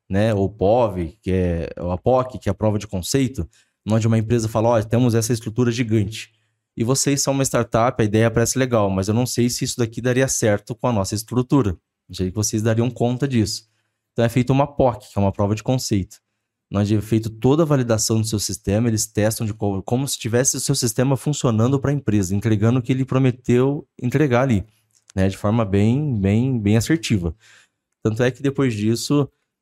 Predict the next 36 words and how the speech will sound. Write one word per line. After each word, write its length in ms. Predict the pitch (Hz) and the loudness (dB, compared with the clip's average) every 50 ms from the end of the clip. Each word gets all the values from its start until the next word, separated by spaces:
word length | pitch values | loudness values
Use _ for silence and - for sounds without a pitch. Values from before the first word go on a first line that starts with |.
| _ _ _ - | _ _ _ -6
é, 520 | - 107 107 104 104 101 101 104 104 101 101 | -2 0 2 4 4 4 4 4 4 2 2
a 40 | 101 | 2
gente 260 | 101 110 107 110 - | 0 -2 -2 -2 -2
trabalhava, 580 | - 117 110 107 101 98 104 101 104 101 101 | -2 0 2 2 2 2 2 2 2 0 -2
fazia 400 | 95 - 110 101 98 107 110 110 | -2 0 0 0 2 2 2 2
testes 520 | 110 110 110 107 104 117 127 - - - 113 | 0 0 0 0 2 2 0 -2 -4 -4 -2
durante 360 | 110 110 107 107 104 101 - | 0 2 2 2 0 -2 -4
o 40 | 98 | -4
dia, 420 | 95 95 107 110 113 131 147 156 - - - _ _ | -2 0 2 4 4 4 2 0 -2 -8 -20 _ _
desenvolvia 720 | - 101 101 113 120 113 113 117 117 104 101 113 127 143 147 139 | -8 -2 0 2 2 4 4 2 2 2 2 4 4 4 4 4
à 20 | |
noite, 420 | 127 117 113 117 120 135 131 - | 4 4 4 4 4 2 2 2
na 80 | 127 127 | 2 4
manhã 260 | 127 127 120 123 135 | 4 4 4 4 4
seguinte 580 | 139 - - 147 117 110 117 123 135 135 - - | 2 0 -2 -4 -2 0 0 0 0 -2 -4 -4
tinha 180 | - 127 127 | -4 -2 -2
que 100 | 120 - | -2 -4
fu-, 200 | 127 120 117 107 | -8 -10 -12 -12
tá, 260 | - - 117 113 110 107 | -4 0 2 4 4 2
tá 160 | 110 117 110 | 2 0 -2
funcionando 540 | 113 123 117 - - 127 110 110 117 120 117 | -2 -2 -2 0 0 2 2 2 2 2 0
aquilo 320 | 110 113 113 120 117 123 | -2 -2 -2 0 0 0
que 60 | 120 127 | 0 -2
a 40 | |
gente 240 | 107 117 117 110 - - _ - | -2 -2 -2 -4 -8 -10 _ 0
prometeu 500 | 117 123 123 117 107 110 113 123 127 131 | 0 2 2 2 0 0 0 0 0 0
que 140 | 131 - 131 | -2 -6 -10
já 240 | 107 104 - 117 110 | -10 -4 0 0 0
estaria 340 | 110 - 120 107 110 123 127 | 2 0 0 0 2 2 2
até 180 | 120 - 127 | 2 0 -2
pronto, 520 | 123 - - 107 110 117 123 156 156 - 120 | -2 0 0 0 2 2 0 0 -2 -2 0
mu-, 140 | 113 113 107 | 2 4 4
na 160 | 104 107 107 | 4 4 4
maioria 300 | 107 113 113 110 107 110 | 4 4 4 4 4 2
da 100 | 110 104 | 2 2
situação, 580 | - - 117 107 104 - - - 110 123 - | 0 0 0 0 0 0 0 0 0 0 -2